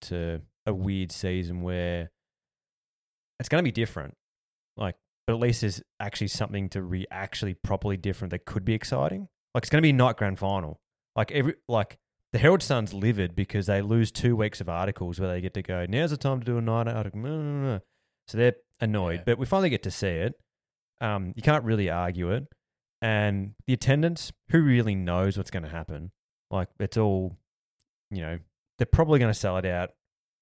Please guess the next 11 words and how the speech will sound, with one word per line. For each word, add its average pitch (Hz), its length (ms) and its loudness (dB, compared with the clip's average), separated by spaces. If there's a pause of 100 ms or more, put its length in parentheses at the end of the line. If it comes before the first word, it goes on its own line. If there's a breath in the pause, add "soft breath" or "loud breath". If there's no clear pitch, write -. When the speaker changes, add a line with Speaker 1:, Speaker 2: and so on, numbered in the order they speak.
(140)
Speaker 1:
The 104 120 -2
whole 120 160 4
corporate 113 420 0
thing 104 220 -4
that 104 80 -2
they 98 160 2
love 95 260 -2
giving 95 220 -4
away 92 180 -2
free 95 240 -4
tickets, 92 400 -6